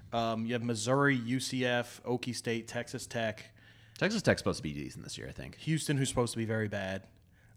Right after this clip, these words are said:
Speaker 1: Um, K U, Iowa State. Like,
Speaker 2: Yeah, I like that
Speaker 1: so
Speaker 2: a lot.
Speaker 1: you, you can lose to T C U, which they very well may beat T C U. Beat a much better T C U team last
Speaker 2: Yeah,
Speaker 1: year.
Speaker 2: T C,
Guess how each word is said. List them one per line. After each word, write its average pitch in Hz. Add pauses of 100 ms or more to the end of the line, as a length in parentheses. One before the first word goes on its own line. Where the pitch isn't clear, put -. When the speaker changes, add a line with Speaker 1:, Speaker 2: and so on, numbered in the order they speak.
Speaker 1:
Um, 104
K -
U, 110 (300)
Iowa 107
State. 101
Like, 104 (380)
Speaker 2:
Yeah, 67
I -
like 62
that -
Speaker 1:
so 160
Speaker 2:
a 156
lot. 160
Speaker 1:
you, 196 (100)
you 165
can 185
lose 190
to 160
T 160
C 156
U, 143
which 131
they 107
very 107
well 117
may 127
beat 117
T 101
C 87
U. 101
Beat 127
a 113
much 110
better 117
T 104
C 104
U 98
team 98
last 104
Speaker 2:
Yeah, 90
Speaker 1:
year. 82
Speaker 2:
T 147
C, -